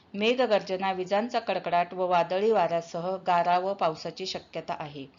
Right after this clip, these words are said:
त्यामुळे पुणे व सातारा जिल्ह्यांना ऑरेंज अलर्ट देण्यात आला आहे. तसेच बऱ्याच जिल्ह्यांमध्ये पुढील पाच दिवस मेघगर्जना, विजांचा कडकडाट व वादळी वाऱ्यासह पावसाची शक्यता वर्तवली आहे.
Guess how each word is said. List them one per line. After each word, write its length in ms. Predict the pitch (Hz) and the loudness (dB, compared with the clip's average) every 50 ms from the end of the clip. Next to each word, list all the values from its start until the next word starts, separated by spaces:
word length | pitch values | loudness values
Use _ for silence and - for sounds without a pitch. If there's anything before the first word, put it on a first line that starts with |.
| - - - - - - _ _ - | -20 -20 -20 -20 -20 -20 _ _ 0
त्यामुळे 480 | - 240 254 247 220 196 190 190 190 190 | 2 2 4 4 2 2 0 0 0 -2
पुणे 360 | 190 - - 202 202 220 233 | -2 -4 -4 -2 0 0 0
व 140 | 240 247 247 | 0 0 0
सातारा 500 | 247 - 208 175 - - 180 180 180 180 | 0 0 0 0 0 0 0 0 -2 -4
जिल्ह्यांना 540 | 175 170 170 160 160 160 151 165 165 175 175 - | -6 -8 -8 -6 -6 -6 -6 -6 -6 -8 -6 -4
ऑरेंज 480 | 185 180 175 175 175 180 185 185 180 - - | -2 -2 -2 -2 -4 -6 -6 -6 -8 -8 -6
अलर्ट 260 | 175 175 190 208 214 | -4 -2 0 0 -2
देण्यात 400 | 185 170 170 165 160 165 170 - | -2 -6 -8 -8 -6 -6 -6 -6
आला 200 | 160 151 147 151 | -6 -6 -6 -6
आहे. 220 | 151 147 147 147 139 - _ - - - - - - _ _ _ _ - | -8 -8 -10 -12 -16 -16 _ -20 -20 -20 -20 -20 -20 _ _ _ _ 0
तसेच 440 | 262 247 247 - 196 190 185 - - - _ _ _ - | 0 0 0 0 -2 -2 -2 -4 -10 -20 _ _ _ -4
बऱ्याच 400 | 185 196 196 202 233 262 247 226 | 0 2 4 4 4 4 2 0
जिल्ह्यांमध्ये 800 | 202 208 180 180 180 175 170 170 165 160 160 156 170 190 233 262 - - _ _ _ _ | -2 -2 0 2 2 2 2 2 -2 -4 -4 -4 -2 -4 -4 -6 -8 -14 _ _ _ _
पुढील 260 | - 196 185 185 190 185 | -4 0 2 2 2 2
पाच 380 | 185 - 208 214 233 240 233 190 | 0 2 4 4 4 2 0 -2
दिवस 400 | 190 180 170 185 214 269 - - - _ _ _ - | -4 -2 0 2 0 0 -2 -6 -18 _ _ _ -8
मेघगर्जना, 920 | 196 196 214 233 254 254 254 240 226 202 175 - 190 185 185 190 190 202 220 - - _ _ _ _ _ _ _ 190 | -4 2 4 4 4 4 2 2 2 2 0 0 -2 -2 -2 -2 -2 -2 -4 -8 -14 _ _ _ _ _ _ _ -8
विजांचा 420 | 190 185 202 202 214 226 226 247 | -4 -2 0 0 0 0 0 0
कडकडाट 560 | 233 - 208 190 - 185 175 180 185 185 185 | 0 0 0 -2 0 0 2 2 2 0 0
व 120 | 185 180 180 | -2 0 2
वादळी 420 | 180 175 170 165 190 196 208 226 | 2 2 2 2 2 2 2 2
वाऱ्यासह 560 | 220 208 180 165 170 175 170 - 175 170 208 | 4 2 2 2 0 -4 -6 -6 -6 -4 -4
पावसाची 520 | 208 - 185 175 160 - 175 160 - - 208 | -2 0 0 -2 -2 -4 -10 -10 -8 -8 -6
शक्यता 480 | 202 185 - - - 165 160 - 190 | -6 -6 -8 -8 -8 -8 -6 -4 -2
वर्तवली 560 | 185 170 156 - - - 165 160 160 165 180 185 185 | -2 -2 -4 -4 -6 -6 -6 -6 -4 -4 -4 -4 -4
आहे. 280 | 175 156 151 156 143 | -6 -6 -6 -8 -10